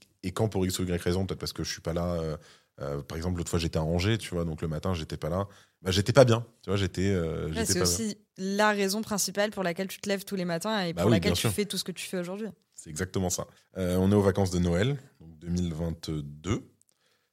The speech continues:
Speaker 1: Ouais, deux mille vingt-deux. Il y a un peu plus, il y a un peu moins d'un an. Ouais, il y a un peu moins d'un an, c'est ça, exactement. Et je suis toujours à la recherche de nouveaux produits, de, de manières d'améliorer, et cetera.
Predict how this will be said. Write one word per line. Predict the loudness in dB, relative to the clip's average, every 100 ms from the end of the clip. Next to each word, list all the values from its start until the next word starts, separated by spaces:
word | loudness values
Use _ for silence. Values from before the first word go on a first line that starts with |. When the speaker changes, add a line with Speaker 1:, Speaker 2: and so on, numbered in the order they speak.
| _ _
Speaker 1:
Ouais, | -20
deux | -8
mille | -6
vingt-deux. | -4 -4 -6 -8 -10 _ _
Il | -18
y |
a | -10
un |
peu | -8
plus, | -8 -4
il |
y |
a | -4
un | -2
peu | 0
moins | 0 2
d'un | 0
an. | 0 -4 -8 _ _ _ _ _ _ _ _ _ _
Ouais, | -2
il |
y | -2
a |
un |
peu | 0
moins | 2
d'un | 2 0
an, | -4
c'est | -6
ça, | -6 -6
exactement. | -6 -8 -6 -6 -6 -16 _ _ _
Et | -2
je |
suis | 0
toujours | 2 4
à | 4
la | 6
recherche | 4 2
de | 2
nouveaux | 2 2
produits, | 0 2 4 4
de, | 4
de | 2
manières | 4 6 6 6
d'améliorer, | 4 4 4 4 2
et |
cetera. | -2 -2 0 0